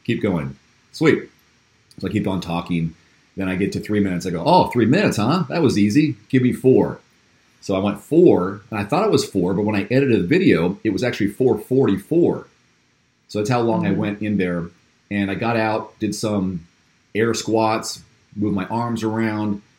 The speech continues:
Speaker 1: because I watched a video on their website that says it's kinda good to, you know, jumpstart the,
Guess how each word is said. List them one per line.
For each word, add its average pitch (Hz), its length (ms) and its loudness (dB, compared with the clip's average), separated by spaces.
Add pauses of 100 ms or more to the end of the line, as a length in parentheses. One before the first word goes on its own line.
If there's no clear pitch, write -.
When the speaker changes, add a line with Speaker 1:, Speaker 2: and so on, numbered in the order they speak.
(200)
Speaker 1:
because 95 280 -4
I 92 140 -2
watched 90 280 -4
a 95 40 -4
video 92 260 -2
on 87 220 -2
their 85 160 -6
website 85 500 -6
that 85 80 -10
says 82 440 -6 (340)
it's 87 120 -10
kinda 98 200 -4
good 95 180 -2
to, 87 180 -6
you 82 80 -4
know, 73 200 -10 (280)
jumpstart 101 520 -4
the, 87 340 -2